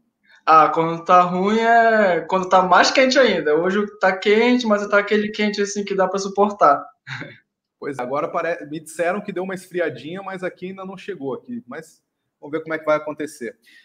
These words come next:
Speaker 2: Silvano, é, eu acho que a gente, já vou te fazer uma pergunta assim que, que eu acho que tem a ver com essa introdução que eu, que eu fiz,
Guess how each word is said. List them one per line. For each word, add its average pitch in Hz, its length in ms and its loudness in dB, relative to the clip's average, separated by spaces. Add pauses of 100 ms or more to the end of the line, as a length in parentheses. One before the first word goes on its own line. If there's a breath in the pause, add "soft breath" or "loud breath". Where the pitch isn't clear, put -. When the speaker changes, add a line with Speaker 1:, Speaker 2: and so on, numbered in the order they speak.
(160 soft breath)
Speaker 2:
Silvano, 185 640 0 (180)
é, 160 360 -4 (840)
eu 151 80 2
acho 170 160 0
que 185 60 -4
a 175 40 -8
gente, 185 300 -10 (360)
já 147 140 -2
vou 180 100 -4
te 185 80 -10
fazer 180 240 -4
uma 185 140 -4
pergunta 170 420 -6
assim 170 300 -12
que, 175 500 -10 (300)
que - 80 -14
eu 143 80 2
acho 147 140 -4
que - 80 -20
tem 156 80 -6
a - 20 -6
ver 147 100 -6
com 160 80 -12
essa 151 140 -12
introdução 143 580 -10
que 139 140 -14
eu, 117 420 -10
que - 80 -16
eu 110 100 -12
fiz, - 460 -14